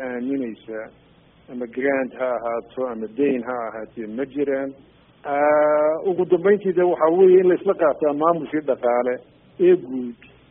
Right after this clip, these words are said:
Ah, lab-, dal-, labada dal ee isu tegaya. Ah, waa inay alliance economic ujeeddo midaysan leeyihiin.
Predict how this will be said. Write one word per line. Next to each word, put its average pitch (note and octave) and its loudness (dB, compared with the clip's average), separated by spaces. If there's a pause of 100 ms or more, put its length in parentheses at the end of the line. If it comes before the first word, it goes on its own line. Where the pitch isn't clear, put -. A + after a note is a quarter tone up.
(320)
Ah, A#2+ -8
lab-, C#3 -4
dal-, E3+ 0
labada E3 4
dal D#3+ 2
ee D#3 2
isu E3 -4
tegaya. A#2 -6 (960)
Ah, A#2+ -6
waa D3 -2
inay F3+ 0
alliance D#3 4 (360)
economic D3+ -2 (680)
ujeeddo D3 -2
midaysan D3 0
leeyihiin. A2 -4